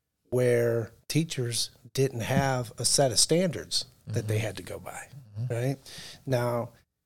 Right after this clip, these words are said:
Speaker 1: I think it's appropriate that we would have those standards.
Speaker 2: Sure.
Speaker 1: Right? Because we wanna make sure that kids are growing and there are concepts that build on other concepts,
Speaker 2: Mm-hmm.
Speaker 1: right?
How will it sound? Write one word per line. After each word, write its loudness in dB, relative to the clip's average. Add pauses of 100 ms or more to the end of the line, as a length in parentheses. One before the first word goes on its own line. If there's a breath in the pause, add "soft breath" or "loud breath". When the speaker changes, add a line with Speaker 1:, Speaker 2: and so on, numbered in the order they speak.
(140)
Speaker 1:
I 4
think 0
it's -2
appropriate -2 (380 loud breath)
that 2
we 4
would 6
have 2
those -8
standards. -12
Speaker 2:
Sure. -8 (160)
Speaker 1:
Right? -2 (360 loud breath)
Because 2
we 2
wanna 4
make 0
sure 0
that -4
kids -2
are -4
growing -6
and -4
there 2
are -4
concepts -2
that 0
build -2
on -6
other -10
concepts, -6
Speaker 2:
Mm-hmm. -8
Speaker 1:
right? -4